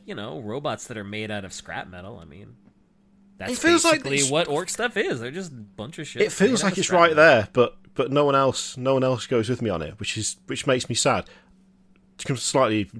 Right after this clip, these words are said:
Speaker 2: different and more appropriate, though. To be fair, the little, the little Grot tanks, they are cool, they are awesome, but they are not quite as awesome as the Grot mega tank.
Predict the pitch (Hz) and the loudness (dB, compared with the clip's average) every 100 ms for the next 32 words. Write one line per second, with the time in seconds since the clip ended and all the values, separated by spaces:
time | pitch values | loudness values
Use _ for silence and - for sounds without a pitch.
0 | - 131 - 107 101 104 113 101 131 123 | 2 2 2 -4 -2 0 0 2 4 2
1 | 98 85 95 107 _ _ _ _ _ - | 2 -2 -2 -2 _ _ _ _ _ -6
2 | 143 160 214 143 98 131 123 170 - 120 | 0 2 4 4 4 4 4 4 2 -2
3 | - 143 160 - 160 - 120 101 - 135 | 2 2 2 4 2 2 0 0 0 2
4 | 185 - - 143 226 - - - - 117 | 2 0 0 0 -2 -10 -20 -20 -2 2
5 | 120 180 185 160 - 87 123 _ _ _ | 4 4 4 2 -2 -4 -8 _ _ _
6 | 147 95 98 - _ _ _ _ _ _ | 0 2 2 0 _ _ _ _ _ _
7 | _ _ _ - 135 139 165 160 - 156 | _ _ _ -2 0 2 2 2 4 6
8 | 131 120 117 110 107 107 110 - 95 107 | 4 2 -2 0 -4 -4 -4 -4 -6 -2
9 | 107 - - 104 107 95 85 - 71 69 | -2 -2 -4 0 0 0 -6 -10 -12 -16